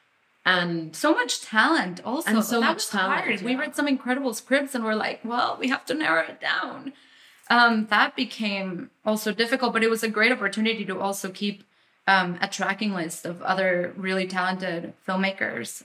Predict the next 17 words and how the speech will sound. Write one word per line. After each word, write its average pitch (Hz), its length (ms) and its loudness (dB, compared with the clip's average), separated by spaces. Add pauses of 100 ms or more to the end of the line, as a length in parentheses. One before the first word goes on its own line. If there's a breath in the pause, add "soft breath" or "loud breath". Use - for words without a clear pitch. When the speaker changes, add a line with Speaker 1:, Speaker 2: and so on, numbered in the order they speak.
Speaker 2:
Um, 85 600 -14 (600)
but 208 140 4
it 220 80 6
was, 220 440 0
it 214 120 -2
was, 220 400 -2 (520)
everything 262 520 4
was 214 160 -2
a 190 40 -2
challenge, 202 760 0
but, 214 140 0 (500)
but 220 140 4
in 208 280 2
life, 226 480 2
everything 196 460 -6
is 190 180 -8
a - 40 -18